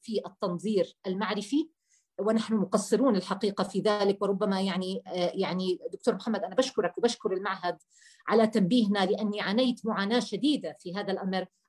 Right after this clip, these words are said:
أن أبحث عن مصادر، آه، وما وجدت إلا المصادر الشفوية الحقيقة، قليل منها كان مكتوبا. فأنا بشكرك الحقيقة أنك نبهتنا لهذا الأمر،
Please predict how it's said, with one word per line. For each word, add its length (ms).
أن 120
أبحث 340
عن 200
مصادر، 520
آه، 280
وما 280
وجدت 440
إلا 440
المصادر 480
الشفوية 640
الحقيقة، 480
قليل 360
منها 220
كان 320
مكتوبا. 560
فأنا 160
بشكرك 440
الحقيقة 460
أنك 260
نبهتنا 480
لهذا 340
الأمر، 400